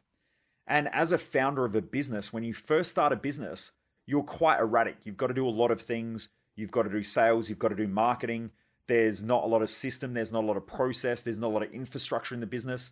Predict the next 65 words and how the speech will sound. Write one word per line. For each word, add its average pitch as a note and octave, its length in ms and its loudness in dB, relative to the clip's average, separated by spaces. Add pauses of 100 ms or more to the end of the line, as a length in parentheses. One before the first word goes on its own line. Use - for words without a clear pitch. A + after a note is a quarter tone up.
And D#3 140 0
so F#3 100 6
because D#3+ 240 -2
of D3 80 -2
that, F3 140 6
you D3 60 -6
just C#3 160 -4
bounce C#3+ 280 4
around C3+ 280 2
and A#2+ 100 -4
you A2 60 -4
just - 260 0 (300)
tell D#3 180 8
people C3+ 300 0
what D3 160 2
to A2+ 80 -8
do C3 80 0
all C3 80 -4
the A#2+ 40 -4
time. F#2+ 260 -4
"Hey, F3 140 0
I D#3+ 80 2
need F3 140 2
this E3 140 6
done. D3+ 160 4
Hey, E3 120 0
I E3 60 4
need E3+ 140 2
that. D#3 180 4
Hey, F#3 120 4
have E3 120 2
you D3+ 80 -6
remembered E3+ 380 0
this?" E3+ 260 4 (100)
But E3+ 160 6
it's - 140 -4
quite - 320 -2
chaotic. C3+ 460 2 (420)
So D#3 440 4 (200)
as D3 340 4
a B2+ 80 2
founder C#3+ 460 4
of A2 80 2
a G#2+ 60 -2
startup, C#3+ 640 2 (180)
you E3 140 -2
wake D3+ 300 4
up D3+ 180 2
at B2+ 100 4
one D3 180 2
or C3+ 80 2
two D#3 140 -4
o'clock C3 240 -2
in - 60 -12
the C3 60 -6
morning C3 260 -2
and G#2 100 2
go, - 80 -4
"Oh D#3+ 140 4
shit, - 360 0
I D3+ 60 -2
forgot D#3 280 2
to C#3+ 60 -6
do D3+ 120 2
that. C#3+ 280 2